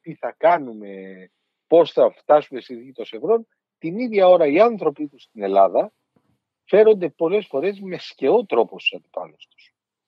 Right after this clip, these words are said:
Επομένως, εκείνο που με ενδιαφέρει δεν είναι τόσο οι μεγάλες δυνάμεις,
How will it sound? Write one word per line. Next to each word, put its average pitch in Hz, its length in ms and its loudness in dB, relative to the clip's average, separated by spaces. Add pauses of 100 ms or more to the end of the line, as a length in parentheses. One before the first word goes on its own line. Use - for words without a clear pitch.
(1120)
Επομένως, 92 840 -4 (640)
εκείνο 143 320 -4
που 147 80 0
με 147 140 0
ενδιαφέρει 120 420 2
δεν 107 100 0
είναι 135 220 0
τόσο 147 280 0
οι 131 40 0
μεγάλες 107 400 0
δυνάμεις, 92 580 -8